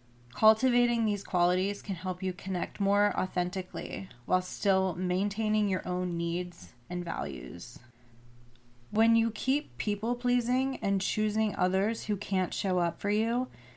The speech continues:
it's because you're consistently not showing up for yourself. It feels normal to deny your own feelings and needs,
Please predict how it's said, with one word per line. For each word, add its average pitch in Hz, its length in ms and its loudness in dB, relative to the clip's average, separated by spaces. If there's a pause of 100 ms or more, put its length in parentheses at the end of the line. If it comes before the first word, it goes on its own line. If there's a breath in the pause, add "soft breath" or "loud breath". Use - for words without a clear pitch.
(160 loud breath)
it's 202 200 -2
because 214 440 0
you're 208 440 0
consistently 247 1080 -2 (140)
not 190 400 2
showing 202 420 2
up - 220 -2
for 196 80 -4
yourself. - 800 -2 (1200 soft breath)
It 214 200 2
feels 254 400 4
normal 190 600 4
to 226 180 -2
deny 170 460 2
your 185 160 0
own 180 240 0
feelings 175 640 -2
and 180 200 -2
needs, 165 480 -2